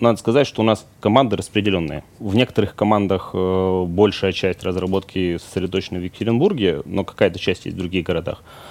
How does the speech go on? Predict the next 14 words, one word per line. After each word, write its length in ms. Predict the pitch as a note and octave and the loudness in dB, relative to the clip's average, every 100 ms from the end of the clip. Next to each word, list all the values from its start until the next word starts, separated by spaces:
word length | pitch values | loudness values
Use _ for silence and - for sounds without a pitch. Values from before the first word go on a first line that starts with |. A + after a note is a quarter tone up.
| - - | -20 -8
А 100 | F2 | -4
другие 280 | F#2 C3+ E3+ | -2 0 0
команды, 340 | A#2 A#2 G#2 | 2 2 2
наоборот, 440 | G2+ F#2+ G2 F#2 | 2 4 2 2
являются 760 | F#2 F2 F#2+ F2+ - F2+ F2+ E2+ | -2 0 2 0 -2 0 0 0
частью, 680 | - G#2 A2 - F2+ E2+ D#2+ | 2 2 2 -4 -4 -2 -4
ну, 220 | - F2 - | -6 -6 -4
более 400 | E2+ F#2 E2 D2 - - | 0 0 0 -8 -18 -20
таких 300 | - - - - - | -20 -20 -20 -20 -12
обширных 400 | F#2 - F2 - | -8 -6 -8 -12
команд. 320 | - E2 D#2+ - - - - - | -12 -12 -12 -20 -20 -20 -18 -6
Ну, 80 | F#2+ | -4
вот, 80 | |
например, 480 | G2 F#2 G2+ G2 - | -2 0 2 2 0